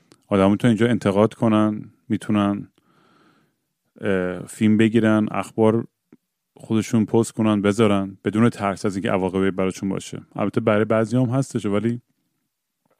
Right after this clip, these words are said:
تو جایی مثل ایران با جون و دل و تانک و مسلسل و همه چی از اون صدا و سیما و نیروهای پروپاگانداشون دفاع می‌کنن اینا. برای چی همه چیزو سانسور می‌کنن و بلاک می‌کنن؟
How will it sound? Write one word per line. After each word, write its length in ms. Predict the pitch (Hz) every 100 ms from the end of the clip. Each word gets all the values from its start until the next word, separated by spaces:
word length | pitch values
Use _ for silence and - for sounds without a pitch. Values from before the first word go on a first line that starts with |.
| _ _ -
تو 80 | -
جایی 220 | 110 107
مثل 280 | 104 101 -
ایران 420 | 107 104 117 139 - _ _ _ _ _
با 80 | -
جون 380 | 107 101 120 147
و 80 | 131
دل 300 | 101 113 139
و 240 | 120 98 - _ _ _ _ _ _ _ _ -
تانک 320 | 123 139 -
و 40 |
مسلسل 560 | 113 104 - 98 - 135
و 60 |
همه 300 | 113 104 107
چی 140 | 131 147
از 120 | 107
اون 80 | 127
صدا 320 | - 110 104
و 40 |
سیما 520 | 101 - 107 104 120 139
و 180 | 139 - _ _ _ _ _ 110
نیروهای 380 | 104 101 113
پروپاگانداشون 840 | 127 - - 104 104 98 113 - 139
دفاع 320 | 113 - 131
می‌کنن 320 | 165 113 95
اینا. 340 | 85 82 - - _ _ _ _ _ _ _ _ _ _ _ _ _ _ _ _ _ _ _
برای 180 | 101 98
چی 140 | -
همه 140 | 143 135
چیزو 180 | 110
سانسور 520 | 92 - 90 85 101 95
می‌کنن 360 | 90 - 87
و 40 | 87
بلاک 400 | 90 87 - 90
می‌کنن؟ 420 | - 90 87